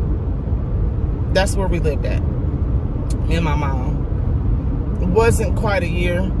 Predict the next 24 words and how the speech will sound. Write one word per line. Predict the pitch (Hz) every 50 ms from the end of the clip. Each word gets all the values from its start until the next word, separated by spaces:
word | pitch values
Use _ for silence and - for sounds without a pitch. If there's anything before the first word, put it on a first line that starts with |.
| - - - - - - - - - - - - - - - - - - - - - - - - - - - - - -
Short | - - - 233 202 180
story, | - - 220 214 202 180 170 165
y'all. | 156 156 151 143 147
My | 160 - - - - - - - 196 190 180
aunt, | - 202 202 202 190 - - - - - - - - - - - - - - - - -
so | - 240 226 214
the | 208 196
reason | 220 247 262 240 262 247
my | 247 240
mom | 226 226 226 226 220
told | - 240 214 214 190
me | 202 202
we | 202 196 196 190
li-, | 196 190 180 180 - -
moved | 175 185 196 196 196 - - - - -
from | 185 185 185 190
South | - 185 180 185 180 -
Carolina | 175 180 175 175 170 175 175 170 170 - - - - - - - - - - - - - -
is | 202 196 190 180 175
because | - - 190 - - - - - 226 208 190 180 165 160 156 156 156 156 - 165
my | 165 160 156
aunt | 160 160 160
had | 165 156 151 147
roaches. | 147 151 143 147 - - - - - -